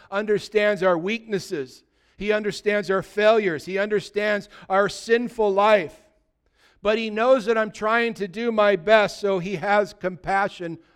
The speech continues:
on me, just like he does on you. We see that God's the one that appoints the high priest. Look at verse four.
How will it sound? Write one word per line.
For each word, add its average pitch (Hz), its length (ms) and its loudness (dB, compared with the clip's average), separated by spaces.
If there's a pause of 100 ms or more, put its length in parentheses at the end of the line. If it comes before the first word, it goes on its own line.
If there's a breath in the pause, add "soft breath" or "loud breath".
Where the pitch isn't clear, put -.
(140 soft breath)
on 160 240 -8
me, 151 380 -10 (300)
just 147 200 -18
like 143 220 -8
he 143 80 -12
does 143 300 -6
on 135 160 -10
you. 139 400 -10 (1120)
We 190 160 -4
see 226 280 -6
that 202 520 -2
God's 226 440 4
the 220 140 2
one 202 280 2
that 190 120 -2
appoints 196 480 -4
the 190 120 -2
high 202 240 0
priest. 208 500 -6
Look 185 140 -4
at 190 100 -4
verse 185 280 -4
four. 180 520 -2